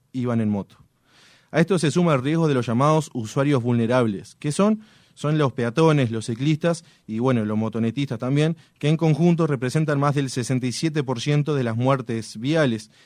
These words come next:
Es decir, que siete de cada diez personas que murieron el, el año pasado en siniestros de tránsito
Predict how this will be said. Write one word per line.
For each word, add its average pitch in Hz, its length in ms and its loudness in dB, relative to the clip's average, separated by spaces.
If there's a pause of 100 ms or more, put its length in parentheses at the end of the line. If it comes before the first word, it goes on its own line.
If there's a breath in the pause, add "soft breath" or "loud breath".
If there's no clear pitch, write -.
(180 soft breath)
Es 113 80 -6
decir, 127 300 -2
que 139 120 -4
siete 165 380 -2
de 123 140 -2
cada 123 200 0
diez 143 200 0
personas 139 420 0
que 120 100 -6
murieron 120 460 0
el, 113 80 -2
el 113 240 -4
año 127 220 -2
pasado 131 300 -2
en 113 60 -2
siniestros 123 460 -2
de 147 80 0
tránsito 160 500 0